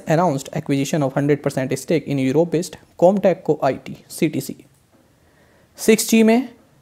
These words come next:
डिजिटल अवसरों का पता लगाने के लिए किस देश ने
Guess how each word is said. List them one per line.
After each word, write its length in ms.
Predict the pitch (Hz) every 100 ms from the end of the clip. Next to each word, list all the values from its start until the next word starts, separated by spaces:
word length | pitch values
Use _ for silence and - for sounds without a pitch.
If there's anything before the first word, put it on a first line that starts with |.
| _ _
डिजिटल 320 | 156 185 214
अवसरों 300 | 185 170 180
का 60 | 175
पता 200 | 170 165
लगाने 320 | 165 160 160
के 60 | 165
लिए 100 | 180
किस 200 | 147 -
देश 220 | 160 156
ने 160 | 143